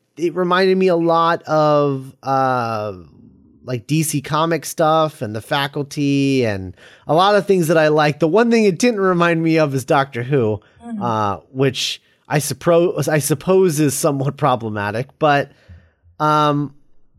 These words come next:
Speaker 1: for being a Doctor Who spinoff, but I, I do like it. I just don't know why it's a Doctor Who spinoff, 'cause I don't think you need Doctor Who to make this work. I, I,
Speaker 2: I
Speaker 1: I think
Speaker 2: think
Speaker 1: that's my ultimate issue. I don't
Speaker 2: I
Speaker 1: know.
Speaker 2: think it's like a spinoff,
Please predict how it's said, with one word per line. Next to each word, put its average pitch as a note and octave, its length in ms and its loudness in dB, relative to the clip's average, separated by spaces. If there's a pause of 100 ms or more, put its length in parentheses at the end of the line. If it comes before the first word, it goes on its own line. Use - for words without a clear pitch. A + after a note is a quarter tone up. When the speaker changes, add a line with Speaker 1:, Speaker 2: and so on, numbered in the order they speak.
(440)
Speaker 1:
for D#3 140 -4
being C3 260 0
a A#2+ 80 0
Doctor A#2 340 -2
Who A#2 140 -6
spinoff, G#2+ 580 -8
but D3+ 240 0
I, E3+ 300 -4
I F#3 60 4
do C4 260 2
like A3 320 2
it. E3 180 0 (300)
I G3 100 4
just B3 340 0
don't A#3+ 280 0
know G#3 140 4
why D#3+ 500 2
it's A3 160 -2
a G3+ 40 -6
Doctor A3+ 380 -2
Who G3+ 120 -2
spinoff, A3 520 -2
'cause - 140 -6
I D3+ 80 0
don't D3+ 400 -2
think E3 240 -2
you D3+ 80 0
need C#3+ 320 2
Doctor B2+ 380 -2
Who C3 200 -2
to B2 180 -6
make A#2 260 -4
this A2 200 -8
work. A2+ 420 -4 (1500)
I, - 60 -16
I, - 20 -16
Speaker 2:
I - 460 -8
Speaker 1:
I - 60 0
think F#3 100 2
Speaker 2:
think F#3 160 2
Speaker 1:
that's F3 180 0
my D#3+ 140 4
ultimate C#3 340 2
issue. G2 480 -4
I G#2+ 80 -18
don't A2 80 -14
Speaker 2:
I G#2 60 -10
Speaker 1:
know. F#2 80 -12
Speaker 2:
think F4 160 -10
it's F4+ 200 -4
like C#4 180 -8
a A#3 60 -10
spinoff, A3+ 680 -6